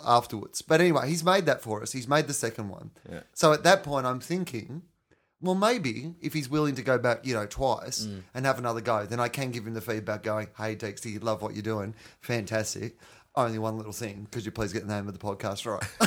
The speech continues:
Speaker 1: <laughs> So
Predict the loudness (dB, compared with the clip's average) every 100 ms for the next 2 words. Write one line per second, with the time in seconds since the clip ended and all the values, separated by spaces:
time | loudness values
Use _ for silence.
0 | 2 -2 -6 -12 -14 -16 -18 -20 -20 -20
1 | -20 -20 _ _ _ _ -4 -2 -2 -6
2 | -8 6 10 10 8